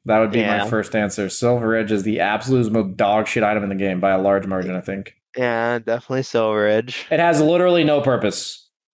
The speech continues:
Speaker 2: Yeah.
Speaker 1: It's actually tied. I actually think it's tied. It's
Speaker 2: Four, four. Is it Mage Slayer?
Speaker 1: Yeah, it is tied for the worst item in the game.
Speaker 2: <laughs>
Speaker 1: Mage Slayer is, I will tell you this. I am actually going to upgrade Mage Slayer over Silver Edge. You wanna know my monkeys?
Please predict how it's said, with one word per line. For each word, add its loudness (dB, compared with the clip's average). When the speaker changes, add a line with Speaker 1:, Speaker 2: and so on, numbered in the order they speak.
Speaker 2:
Yeah. -2
Speaker 1:
It's 0
actually 2
tied. -2
I 0
actually -2
think 0
it's -4
tied. -4
It's -4
Speaker 2:
Four, 2
four. 4
Is -2
it -2
Mage -2
Slayer? 0
Speaker 1:
Yeah, 2
it 0
is 0
tied 0
for -2
the 2
worst 0
item 2
in -2
the -2
game. -2
Speaker 2:
<laughs> -14
Speaker 1:
Mage 2
Slayer 2
is, 2
I 4
will 4
tell 2
you 4
this. 2
I 2
am 2
actually 2
going 2
to 2
upgrade 2
Mage 0
Slayer 4
over 4
Silver 2
Edge. 0
You 2
wanna 4
know 6
my 4
monkeys? 0